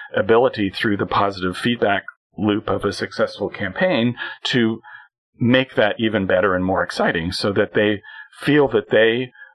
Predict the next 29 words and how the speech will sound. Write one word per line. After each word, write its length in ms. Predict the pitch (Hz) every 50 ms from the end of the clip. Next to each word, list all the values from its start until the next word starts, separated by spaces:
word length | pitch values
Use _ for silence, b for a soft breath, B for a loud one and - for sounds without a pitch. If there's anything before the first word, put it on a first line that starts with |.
| B -
are 160 | 113 113 107
benefiting 520 | - 107 101 104 101 - - 92 98 92
from 280 | 90 - - 87 98 113
it 100 | 123 117 -
and 200 | 131 120 120 117
that 160 | 110 107 104 _ 131
they 140 | 127 113 107
know 240 | 104 104 104 107
that 180 | 104 107 90 -
the 120 | - 107
creators 500 | - - - 170 208 247 - 110 101 -
are 80 | 95 87
benefiting 540 | 85 - 87 82 85 - - - 82 82 87
from 240 | - - 90 90 85
that. 240 | 80 80 78 -
And 260 | - 110 104 101 104 110
often 580 | 117 117 120 123 - - 120 107 104 104 104 B B B B B
in 380 | - 110 107 104 101 98 98 92 -
older 640 | 101 110 120 135 127 131 110 107 104 101 104 107 B B B B B B -
distribution 580 | 120 113 - - 117 95 131 180 - - 127 95
models, 460 | 92 90 87 87 90 95 101 - -
that 300 | 113 101 95 101 - - _ -
is, 420 | - 110 104 101 98 104 101 - - B B B B B B B
uh, 280 | - 110 104 92 90 90 - _ _ _ _ -
present 480 | - - 147 143 139 123 120 95 - -
but 180 | - 101 -
kind 260 | - - 120 110 104 101
of 140 | 98 95
invisible, 720 | 101 92 92 92 151 175 - - 98 90 78 80 90 101